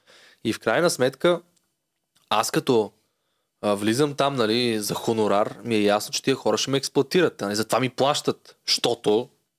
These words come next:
аз отивам на работа и в нито един момент не съм си мислил, то тук ще е много готино. Мене до последно си викам: "Майко, какво нещо ще ми се случи?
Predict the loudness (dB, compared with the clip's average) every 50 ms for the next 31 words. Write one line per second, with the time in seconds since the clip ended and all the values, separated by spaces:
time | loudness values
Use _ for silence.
0 | _ _ _ _ _ -2 -2 -2 -2 -6 -2 0 0 0 2 4 4 4 4 4
1 | 2 2 0 -2 -2 -2 -4 -8 -2 0 0 0 0 -4 -2 0 0 0 0 -2
2 | -2 -2 -2 -2 -2 -4 -6 -4 -4 -2 -4 -4 0 0 2 2 2 0 -2 -6
3 | -6 -6 -4 -2 -2 0 2 0 0 2 2 4 4 2 2 2 0 0 -2 -8
4 | -10 -10 -14 _ _ _ _ _ _ _ _ _ _ _ -2 0 2 2 2 0
5 | 0 -2 -2 -4 0 0 0 0 0 -4 -6 -6 -6 -6 -4 -4 -6 -4 -2 -4
6 | -4 -4 -6 -4 -2 0 0 0 -2 -4 _ _ _ _ -10 -10 -8 -4 -2 -2
7 | -2 -2 -4 -6 -10 -8 -8 -8 -8 -8 -10 -8 -6 -8 -8 -8 -10 -10